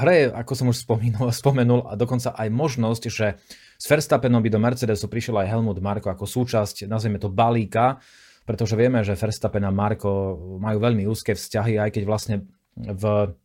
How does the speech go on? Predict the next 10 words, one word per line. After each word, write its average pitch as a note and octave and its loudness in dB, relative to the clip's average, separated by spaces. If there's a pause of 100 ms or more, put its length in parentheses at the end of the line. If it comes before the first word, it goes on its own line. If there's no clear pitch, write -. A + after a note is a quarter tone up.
(640)
Red A2 2
Bulle B2 2
vypukla A#2 -2
tá G#2+ -4
kauza, A2+ 0 (680)
tak G#2+ -2
Verstappen A#2 -2
veľmi A#2 2
jasne G#2 -2
povedal, G2 -2